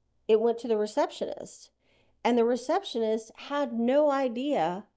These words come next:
what departments we had, where they were, who did what, or what to do with these calls. They didn't even really understand what our agency did.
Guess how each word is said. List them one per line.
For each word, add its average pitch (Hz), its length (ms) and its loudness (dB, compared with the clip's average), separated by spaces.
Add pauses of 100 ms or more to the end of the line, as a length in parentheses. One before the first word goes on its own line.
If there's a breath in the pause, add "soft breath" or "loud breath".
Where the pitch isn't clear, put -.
(340)
what 220 320 0
departments 269 560 -4
we 226 140 -2
had, 185 640 -4
where 196 340 0
they 277 180 2
were, 175 480 -2
who 240 180 -2
did 277 260 -4
what, 151 600 -4 (680)
or 285 80 2
what 403 220 4
to 370 100 -10
do 392 140 6
with 415 100 2
these 392 200 2
calls. 359 380 0
They 285 120 4
didn't 403 180 -4
even 233 160 -4
really 294 260 2
understand 214 480 -2
what 214 80 -2
our - 180 -2
agency 196 540 -6
did. 165 760 -4